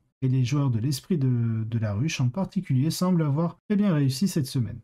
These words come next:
Avec les bugs annoncés et un nouveau codex à venir d'un moment à l'autre, c'est un peu le dernier tour de piste pour eux. Et nous verrons comment les choses changeront dans quelques semaines lorsqu'ils seront autorisés à jouer.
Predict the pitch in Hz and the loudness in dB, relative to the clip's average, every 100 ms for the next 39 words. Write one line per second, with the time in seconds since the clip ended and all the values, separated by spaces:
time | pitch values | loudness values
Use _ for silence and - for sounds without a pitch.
0 | _ _ 117 131 - 123 151 175 151 139 | _ _ -2 0 0 0 2 2 2 2
1 | 135 - 156 147 123 123 151 160 - 143 | 0 0 0 2 2 2 0 -2 0 0
2 | 151 131 127 113 120 143 143 - - 120 | -2 -2 -4 0 0 0 -4 -10 -4 0
3 | 120 139 160 139 120 131 180 - 156 - | 2 2 2 2 2 -2 -4 -4 -4 -2
4 | 190 185 156 135 170 147 120 180 175 170 | -4 -2 -2 0 0 0 0 2 2 0
5 | 165 135 120 185 - 135 - 95 87 _ | 0 0 -2 -6 -4 -4 -4 -10 -10 _
6 | - 180 214 202 165 170 185 - 156 117 | -2 0 2 2 2 0 0 0 0 2
7 | 151 131 151 135 - 156 143 110 131 - | 0 0 0 -2 -2 0 0 0 -4 -10
8 | - _ - 131 190 185 - 131 117 156 | -20 _ -4 -2 -2 -2 -2 -2 0 0
9 | 160 151 - - 131 - - 127 135 - | 0 -2 -8 -4 -4 -2 -2 0 0 -2
10 | 185 190 160 131 127 175 113 104 | -2 -2 0 2 2 0 0 -4